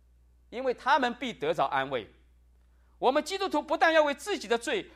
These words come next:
为自己的软弱哀痛，我们也要为社会、为世界堕落的光景哀痛，为我们所居住的国家和城市求告耶和华的名。在圣经中，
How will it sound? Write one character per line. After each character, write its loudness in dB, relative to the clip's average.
为 0
自 -6
己 -10
的 6
软 4
弱 4
哀 6
痛， -8
我 4
们 2
也 4
要 6
为 4
社 4
会、 4
为 4
世 -8
界 0
堕 6
落 6
的 2
光 2
景 -10
哀 0
痛， -8
为 2
我 6
们 2
所 2
居 -10
住 -6
的 6
国 6
家 2
和 2
城 -4
市 -6
求 2
告 6
耶 2
和 -2
华 0
的 0
名。 -12
在 0
圣 -4
经 -6
中， -2